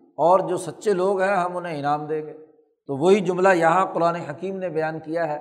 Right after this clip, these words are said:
کہ جو ظالم اور کافر ہیں، ان کو ہم سزا دیں گے،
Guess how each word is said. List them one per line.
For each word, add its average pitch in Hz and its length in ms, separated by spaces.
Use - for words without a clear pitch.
کہ 143 60
جو 139 180
ظالم 160 440
اور 180 80
کافر 170 480
ہیں، 196 80
ان 185 200
کو 170 180
ہم 180 120
سزا 160 340
دیں 196 220
گے، 202 120